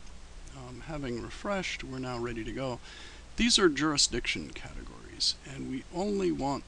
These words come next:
this abbreviation to apply in the U S jurisdiction, so we put an S there. And U S Congress in citations, American Citation, should be abbreviated CONG.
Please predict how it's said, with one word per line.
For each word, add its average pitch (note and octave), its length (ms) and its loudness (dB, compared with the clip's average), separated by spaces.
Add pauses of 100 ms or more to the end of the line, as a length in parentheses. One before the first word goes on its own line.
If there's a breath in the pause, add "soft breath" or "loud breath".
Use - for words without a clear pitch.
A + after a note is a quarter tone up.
this B2+ 320 2
abbreviation A#2+ 840 0
to - 200 -6
apply C#3 680 0
in A#2 480 -2 (180)
the A#2+ 80 0
U A#2+ 160 0
S - 160 0
jurisdiction, - 880 -4
so - 200 0 (140)
we G#2 220 -6
put - 180 -8
an D2+ 140 -10 (100)
S C#3+ 300 2
there. - 540 -8 (840 loud breath)
And B2+ 120 0
U F3+ 180 6
S - 140 4
Congress - 1120 2 (140)
in B2 280 0
citations, A2+ 1000 0 (120)
American A#2+ 520 -6
Citation, - 640 -2
should - 340 -4
be A2 160 -4 (840 loud breath)
abbreviated B2 720 -4
CONG. C3+ 640 -6